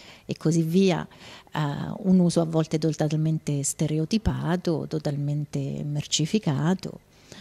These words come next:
eh, che, eh, abbiamo in una discussione molto bella e intensa, ehm, messo in discussione per riprenderci le parole, riprendere voce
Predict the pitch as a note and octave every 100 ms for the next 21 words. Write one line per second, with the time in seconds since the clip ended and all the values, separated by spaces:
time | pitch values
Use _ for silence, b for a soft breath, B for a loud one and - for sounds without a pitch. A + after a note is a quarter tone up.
0 | B B - D#3+ D#3+ - - - _ _
1 | - C#4+ C#4+ - F3 D#3+ - F#3 F3+ F#3
2 | F3 D#3+ A3 F#3 D#3+ D3+ D#3 D#3 D#3+ E3
3 | D#3+ D#3+ D#3 D#3 D#3+ - F3 F3+ E3+ E3
4 | D#3+ - E3+ E3 D#3 F3+ F#3 D#3+ E3 F3
5 | D3+ C#3 B B B - D#3+ D#3 D3+ D#3+
6 | D#3 - F#3+ F#3+ - A#3 F#3+ - D3 -
7 | F#3+ D3 C#3 - _ - - - A#3+ C4
8 | A#3 G#3 E3 G#3 - G#3 F#3 F#3 F#3 F3+
9 | - E3 D#3+ D#3+ D3+ D#3 E3+ D#3+ D#3+ -
10 | D#3 E3 E3 D#3+ D#3 D#3 D3+ -